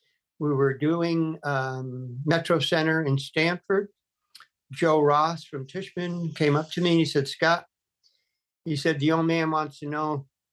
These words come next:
if you'd put Kyle to work." And <laughs> I kinda looked at him like, "Is he crazy?" Because laying interlocking paving stone is pretty,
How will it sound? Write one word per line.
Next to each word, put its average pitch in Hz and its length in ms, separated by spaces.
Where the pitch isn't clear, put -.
if 147 180
you'd 143 220
put - 240
Kyle 143 380
to 143 120
work." 151 360
And 139 1300
<laughs> - 680
I 139 100
kinda 151 360
looked 139 300
at 151 120
him 135 140
like, 120 280
"Is 156 200
he 139 100
crazy?" 143 600
Because 160 540
laying 202 360
interlocking 156 540
paving 160 320
stone 131 260
is 131 100
pretty, 135 380